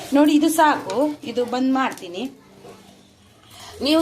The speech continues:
ತೆಂಗಿನಕಾಯಿ ಹುರ್ಕೋಬೋದು, ಇಲ್ಲಾಂದ್ರೆ ಹುರ್ಕೊಂಡು, ಇಲ್ಲದಿದ್ರೂ ಪರವಾಗಿಲ್ಲ, ಹಾಗೇನೆ ಹಸಿಯಾಗೂ ಹಾಕ್ಬೋದು. ನಾನು ಸ್ವಲ್ಪ ಹುರ್ಕೊಂಡ್ರೆ ತುಂಬ ರುಚಿಯಾಗಿರುತ್ತೆ ಅನ್ನೋ ಕಾರಣಕ್ಕಾಗಿ ಹುರ್ಕೊಂಡೆ, ನೀವು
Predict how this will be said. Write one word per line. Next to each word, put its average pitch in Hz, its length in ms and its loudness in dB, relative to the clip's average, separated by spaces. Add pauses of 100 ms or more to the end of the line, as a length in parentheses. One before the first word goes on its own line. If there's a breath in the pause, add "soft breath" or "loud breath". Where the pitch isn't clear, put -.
ತೆಂಗಿನಕಾಯಿ 320 500 4
ಹುರ್ಕೋಬೋದು, 254 600 2
ಇಲ್ಲಾಂದ್ರೆ 233 340 2
ಹುರ್ಕೊಂಡು, 254 600 -2 (260)
ಇಲ್ಲದಿದ್ರೂ 247 480 0 (100)
ಪರವಾಗಿಲ್ಲ, 233 460 2 (500)
ಹಾಗೇನೆ 247 440 4
ಹಸಿಯಾಗೂ 240 440 2 (140)
ಹಾಕ್ಬೋದು. 202 420 -2 (140)
ನಾನು 240 200 2
ಸ್ವಲ್ಪ 294 240 0
ಹುರ್ಕೊಂಡ್ರೆ 302 420 2 (100)
ತುಂಬ 277 200 -2
ರುಚಿಯಾಗಿರುತ್ತೆ 254 600 0
ಅನ್ನೋ 240 200 0
ಕಾರಣಕ್ಕಾಗಿ 233 540 0 (440 loud breath)
ಹುರ್ಕೊಂಡೆ, 226 420 0 (100)
ನೀವು 285 180 2